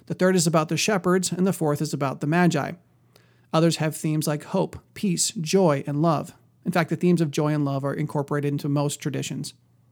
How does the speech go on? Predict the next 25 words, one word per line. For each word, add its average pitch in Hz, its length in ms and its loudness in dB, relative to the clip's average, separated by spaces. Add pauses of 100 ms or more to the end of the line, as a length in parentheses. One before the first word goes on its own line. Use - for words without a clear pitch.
(380)
However, 233 320 4
for 180 140 -2
the 175 80 4
celebration 240 480 0
of 165 80 -2
God 147 240 2
this 208 180 2
year, 147 140 0
we're 165 160 2
going 226 260 0
to 202 80 0
take 156 280 -4
the 156 100 -6
first 247 280 -4
two 170 140 2
weeks 160 220 0
of 160 100 -4
Advent 147 400 -4
to 160 80 -4
look 175 220 -4
forward 160 340 -2
to 175 100 -2
Christ's 147 460 -4
second 190 460 -2
coming, 156 360 -2